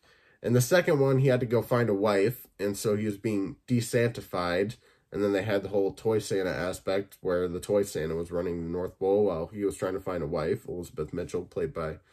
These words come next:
or Elizabeth Mitchell, who plays Carol Calvin, um, which I love that aspect of that movie. Um, and the third one, you have Jack Frost make Scott Calvin say he doesn't want to be, Sa-, or wish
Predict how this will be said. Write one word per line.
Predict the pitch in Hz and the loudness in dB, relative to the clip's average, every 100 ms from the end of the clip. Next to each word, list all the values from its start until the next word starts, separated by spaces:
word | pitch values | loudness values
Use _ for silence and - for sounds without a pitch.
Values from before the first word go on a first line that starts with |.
| _ - | _ -4
or | 87 82 - - | 0 0 0 -8
Elizabeth | - 98 117 107 - | -4 2 2 2 -2
Mitchell, | 98 95 104 | -2 0 0
who | 107 | -2
plays | 104 104 92 92 | -4 0 0 -2
Carol | - 90 85 | -2 -2 -2
Calvin, | 92 90 85 101 120 - - _ _ | -4 -4 -2 -2 -4 -10 -20 _ _
um, | - 95 92 87 85 - | -4 -2 -2 -2 -4 -10
which | - 95 | -10 -2
I | 98 | 0
love | 92 90 87 87 - - - | 0 -2 -4 -10 -20 -18 -4
that | 92 | -2
aspect | 87 90 - 87 - | 0 -2 -4 -6 -6
of | 82 | -4
that | 87 78 | -4 -2
movie. | 92 92 117 123 - - _ _ | -2 0 -2 -2 -14 -20 _ _
Um, | - 107 110 | 2 4 6
and | 123 131 139 135 | 6 6 4 4
the | 139 | 2
third | - 196 160 | 8 8 8
one, | 104 92 90 - | 4 2 0 -6
you | - 120 | -2 0
have | 117 | 2
Jack | 123 113 110 | 4 4 4
Frost | 139 131 113 - - _ _ _ _ - - | 4 6 4 0 -14 _ _ _ _ -18 -8
make | 107 117 117 - _ | 4 4 4 -6 _
Scott | - - 113 104 | -14 0 0 4
Calvin | 131 120 110 | 4 4 2
say | 120 113 | 0 2
he | |
doesn't | 123 120 117 | 4 4 4
want | 110 113 | 2 2
to | |
be, | 107 104 | 0 -6
Sa-, | 113 107 - | -6 -6 2
or | 107 | 2
wish | 101 127 127 - | 6 6 6 0